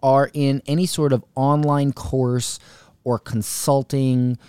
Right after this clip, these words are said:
uh, uh, coaching sort of, you know, sort of situation or, or industry, because as a general rule, they say, you know, the, the riches are in the niches, start niche. And that's true.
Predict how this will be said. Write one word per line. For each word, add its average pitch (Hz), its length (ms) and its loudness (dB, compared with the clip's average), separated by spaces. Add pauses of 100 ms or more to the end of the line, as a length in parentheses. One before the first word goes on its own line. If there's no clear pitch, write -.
(380)
uh, 98 440 -8
uh, - 320 -12
coaching 131 680 0 (480)
sort 131 400 0
of, 117 380 -2 (960)
you 143 120 -2
know, 104 280 -4 (540)
sort 147 200 0
of 110 80 -4
situation 139 640 0
or, 110 200 0
or 113 240 -2
industry, 147 440 -2
because 113 840 -2 (640)
as 165 340 0
a 139 420 0 (240)
general 139 560 2
rule, 127 600 4 (260)
they 139 300 2
say, 120 340 0
you 120 160 0
know, 104 160 0
the, 117 120 0
the 120 200 0
riches 156 500 2
are 147 140 4
in 131 120 4
the 120 80 4
niches, 110 420 0
start 139 400 2
niche. 113 260 -2
And 170 160 2
that's 262 340 -2
true. - 640 2